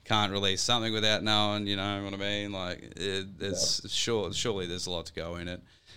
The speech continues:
Speaker 1: It's,
Speaker 2: Yeah.
Speaker 1: you've, you've got the bands lined up. Have, without, you know, spoiling anything, obviously. Like, have you got any, uh, releases from any of the bands dropping soon?
Speaker 2: Um, so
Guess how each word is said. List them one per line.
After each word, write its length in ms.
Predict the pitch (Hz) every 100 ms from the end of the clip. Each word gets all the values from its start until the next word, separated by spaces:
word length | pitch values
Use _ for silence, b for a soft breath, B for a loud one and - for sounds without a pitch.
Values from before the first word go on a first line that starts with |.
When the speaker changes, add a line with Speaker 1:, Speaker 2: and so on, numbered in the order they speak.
| b
Speaker 1:
It's, 720 | - 131 127 127 110 98 - 123
Speaker 2:
Yeah. 40 |
Speaker 1:
you've, 260 | 131 135 - -
you've 360 | 131 127 117
got 220 | 147 151
the 40 | 117
bands 420 | 110 110 117 113
lined 300 | 107 95 82
up. 300 | 80 85 -
Have, 240 | 110 107 -
without, 420 | 117 120 127 - 65 - _ _
you 180 | 85 110
know, 160 | 101 98
spoiling 540 | - 107 110 107 98
anything, 280 | 90 85 90
obviously. 560 | 90 95 92 80 76
Like, 220 | 95 95 107
have 100 | 107
you 80 |
got 140 | 113 120
any, 340 | 113 107 98 101
uh, 140 | 104
releases 640 | 95 98 98 104 110 101 - -
from 200 | - 104
any 180 | 101 101
of 60 | 95
the 60 |
bands 380 | 90 90 98 101
dropping 300 | 92 98 107
soon? 440 | - 107 139 226 - - _ _ _ _ -
Speaker 2:
Um, 760 | 123 127 131 135 123 123 - -
so 760 | - 135 127 123 123 120